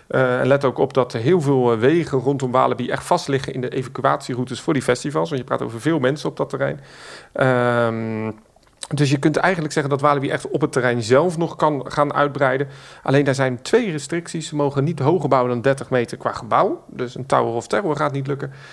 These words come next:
En ook boven de zestig meter vanwege, eh, de aanvliegroute van Lelystad Airport. Dus je zult altijd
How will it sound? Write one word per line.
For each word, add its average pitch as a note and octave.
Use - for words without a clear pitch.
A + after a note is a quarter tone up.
En C3+
ook C3+
boven D#3+
de D3+
zestig C3+
meter C3+
vanwege, B2+
eh, A#2+
de A#2+
aanvliegroute A#2+
van A#2+
Lelystad A#2+
Airport. B2
Dus B2
je B2+
zult D3+
altijd D#3+